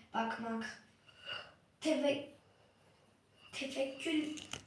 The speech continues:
tefekkür etmek, ilim öğrenmeye çalışmak, kötü zandan sakınmak,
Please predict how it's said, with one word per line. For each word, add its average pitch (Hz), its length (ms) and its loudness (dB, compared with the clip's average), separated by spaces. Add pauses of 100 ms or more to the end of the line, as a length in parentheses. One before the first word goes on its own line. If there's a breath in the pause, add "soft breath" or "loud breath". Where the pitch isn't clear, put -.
(120)
tefekkür 277 600 2
etmek, 320 840 2 (3000)
ilim 330 340 6
öğrenmeye 294 800 8
çalışmak, 294 920 0 (200 loud breath)
kötü 311 540 0 (720)
zandan 262 720 6 (800)
sakınmak, 262 840 -2